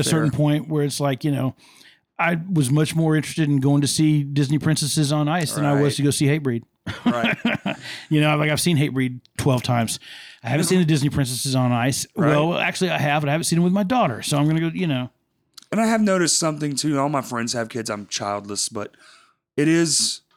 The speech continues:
Speaker 2: more exciting when they're excited.
Speaker 1: Oh, yeah.
Speaker 2: 'Cause you're, like, kinda like, like, "Oh." So it kinda makes me appreciate, like, sometimes I harp on my friends, like, "That's fucking stupid," 'cause I, I don't have kids, and they're like, "I'm going to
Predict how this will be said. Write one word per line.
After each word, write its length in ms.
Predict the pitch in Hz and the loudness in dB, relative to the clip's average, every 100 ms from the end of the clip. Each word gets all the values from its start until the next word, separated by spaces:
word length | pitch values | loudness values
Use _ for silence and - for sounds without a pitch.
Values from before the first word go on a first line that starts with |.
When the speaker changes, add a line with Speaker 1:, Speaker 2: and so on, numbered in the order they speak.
| _ _ - | _ _ -10
Speaker 2:
more 480 | 113 135 143 156 | -6 -2 0 0
exciting 760 | 151 - - 131 135 110 101 98 _ _ - | 0 -2 0 0 0 -2 -6 -12 _ _ -12
when 320 | 113 113 104 | -6 -6 -2
they're 240 | 117 113 | 0 0
excited. 580 | 104 - 113 104 90 85 - - - | 0 -2 0 -2 -4 -10 -16 -6 0
Speaker 1:
Oh, 60 | |
yeah. 220 | 214 220 175 | 2 2 0
Speaker 2:
'Cause 160 | 135 | -2
you're, 100 | 143 | 0
like, 140 | 143 127 | -2 -2
kinda 220 | 147 131 | -4 -2
like, 200 | 120 123 | -2 -2
like, 200 | 117 - - | -6 -6 -12
"Oh." 840 | 156 156 151 151 147 135 113 95 - _ - _ _ - | -10 -8 -6 -4 -4 -4 -4 -6 -10 _ -20 _ _ -8
So 140 | - | -6
it 60 | 147 | -2
kinda 200 | 175 170 | -2 0
makes 200 | 165 151 | -2 -2
me 80 | 151 | -4
appreciate, 600 | 117 135 131 - 131 131 | -2 -2 0 0 0 0
like, 160 | 123 117 | -2 -2
sometimes 400 | 165 170 156 127 | -2 -2 -2 -2
I 60 | |
harp 240 | 113 120 123 | -2 -2 -4
on 80 | 123 | -4
my 120 | 107 | -6
friends, 360 | - 117 117 117 | -6 -6 -4 -6
like, 280 | 110 - _ _ _ _ _ _ _ - | -8 -12 _ _ _ _ _ _ _ -2
"That's 180 | 135 - | 0 2
fucking 320 | 151 143 107 | 0 0 -2
stupid," 640 | - - 139 120 104 95 - _ | -2 0 0 0 -6 -10 -18 _
'cause 220 | - 110 - | -10 -8 -4
I, 120 | 110 101 - | -6 -6 -8
I 40 | |
don't 160 | 101 98 | -8 -6
have 220 | 101 95 | -8 -8
kids, 240 | 101 95 | -10 -10
and 100 | 98 | -10
they're 120 | 101 98 | -10 -10
like, 180 | 90 - | -10 -8
"I'm 140 | 123 | -6
going 280 | 113 101 95 | -6 -8 -10
to 160 | 90 | -12